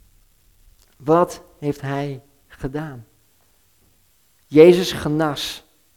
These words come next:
om iemand dichter bij God te brengen. Jezus genas om ons dichter, of geneest,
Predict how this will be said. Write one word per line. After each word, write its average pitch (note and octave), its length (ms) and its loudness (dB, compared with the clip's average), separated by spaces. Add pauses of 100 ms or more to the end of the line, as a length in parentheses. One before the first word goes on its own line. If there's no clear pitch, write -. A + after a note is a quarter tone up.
(1700)
om C3+ 120 -10
iemand D3 400 -4
dichter D3+ 520 -4 (120)
bij A#2+ 140 -12
God - 240 -16
te - 80 -16
brengen. - 220 -20 (3750)
Jezus D3+ 420 0
genas D3+ 580 -6
om C#3+ 160 -10
ons D3 300 -12
dichter, C#3 580 -6
of C#3 80 -20
geneest, C#3 600 -6